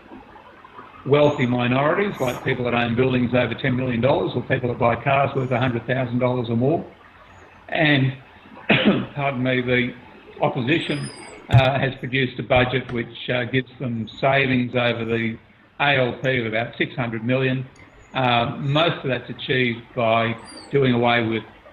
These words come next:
one capital works project of the government, which is the Cross River Rail Tunnel, and also looking for a one percent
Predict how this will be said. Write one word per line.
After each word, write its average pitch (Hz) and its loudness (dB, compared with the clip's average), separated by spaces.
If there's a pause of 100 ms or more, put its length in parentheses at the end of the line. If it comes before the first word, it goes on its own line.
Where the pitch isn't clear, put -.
(180)
one 139 2
capital 123 0
works 117 -2
project 117 -2 (120)
of 113 -10
the 113 0 (140)
government, 127 0
which 113 -8
is 107 -8
the 120 -12
Cross 123 -2 (320)
River 120 -2
Rail 135 2
Tunnel, 151 -2 (600)
and - 2
also 131 2
looking 123 0
for 127 -2
a 117 0
one 120 2
percent 120 -2